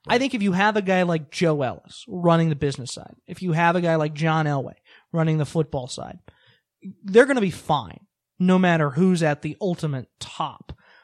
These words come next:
The question is, if somebody comes in and changes those things, then that's gonna be a problem. I don't imagine that somebody would, that one of the Bolin kids would, whether it's the eldest daughter, who's probably the leading candidate, or, um, any of the other kids, Johnny.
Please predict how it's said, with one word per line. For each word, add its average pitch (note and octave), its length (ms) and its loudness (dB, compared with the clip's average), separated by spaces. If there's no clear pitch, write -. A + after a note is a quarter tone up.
The F#3+ 80 -2
question A#3 360 2
is, F#3+ 160 2
if F3 100 -2
somebody F#3+ 260 0
comes E3 240 -4
in D3 100 -2
and B2+ 140 -8
changes A3+ 520 -2
those B2 260 -8
things, - 420 -16
then G3+ 200 0
that's G3 180 2
gonna E3+ 160 -2
be D3+ 100 -2
a C#3+ 60 -6
problem. A3 460 -2
I B3+ 100 2
don't F4 160 2
imagine B3 440 0
that A3 120 -6
somebody G#3+ 320 -2
would, F#3+ 400 0
that D#3 80 0
one F#3 140 2
of F#3 60 2
the F3+ 40 -2
Bolin F3+ 340 0
kids F3 280 -6
would, G3+ 220 0
whether C#3+ 260 -4
it's - 260 -10
the D#3 120 -6
eldest C#3 260 -6
daughter, G3 320 2
who's D3 100 -6
probably C#3+ 220 -6
the B2+ 80 -12
leading C#3 240 -16
candidate, F#3 580 -6
or, C3+ 400 -4
um, C3+ 160 -12
any D#3 220 -4
of C#3 60 -4
the C#3+ 100 -2
other D#3 180 0
kids, D3 480 -2
Johnny. D3 720 -2